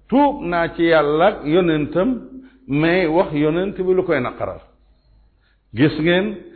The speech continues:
ñoom du xolub wujj rek la ñu amoon, mais xolub ngëm la ñu am. Su mbir mi delloo ci ngëm, ñu delluwaat léegi. Am na ci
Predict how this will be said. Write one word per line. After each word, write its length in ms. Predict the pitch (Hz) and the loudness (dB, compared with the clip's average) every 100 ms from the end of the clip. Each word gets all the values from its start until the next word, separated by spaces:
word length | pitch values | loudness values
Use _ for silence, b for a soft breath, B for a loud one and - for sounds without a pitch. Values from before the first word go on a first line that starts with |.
| B B _ | B B _
ñoom 680 | 117 135 160 170 196 190 - | 0 2 4 4 2 -2 -4
du 80 | 123 175 180 - - | 2 4 4 -2 4
xolub 280 | 190 214 - - - - - 135 | 6 6 4 -10 -18 -20 -14 2
wujj 320 | 160 170 165 | 4 4 4
rek 180 | 180 170 | 4 4
la 140 | 175 | 4
ñu 100 | 170 170 | 2 0
amoon, 260 | 165 165 165 | -2 -2 -2
mais 140 | 151 151 | -2 0
xolub 200 | 160 165 | 0 0
ngëm 320 | 160 139 185 139 | 0 2 2 2
la 80 | 127 | -2
ñu 80 | 120 | -4
am. 140 | 98 90 - _ _ _ _ _ _ _ _ _ | -12 -14 -20 _ _ _ _ _ _ _ _ _
Su 180 | - 190 | 0 4
mbir 220 | 196 226 | 6 6
mi 140 | 214 196 | 6 6
delloo 340 | 190 190 190 - | 6 8 6 4
ci 100 | 214 | 2
ngëm, 220 | 196 196 202 127 | 4 4 2 -4
ñu 100 | 160 | 0
delluwaat 460 | 170 160 156 135 107 | 2 2 2 0 0
léegi. 280 | 127 123 - - _ _ _ _ _ _ _ _ _ _ _ _ _ _ _ | 0 0 -6 -16 _ _ _ _ _ _ _ _ _ _ _ _ _ _ _
Am 200 | 254 320 | 4 6
na 120 | 330 320 | 6 4
ci 360 | 269 240 240 | 2 2 0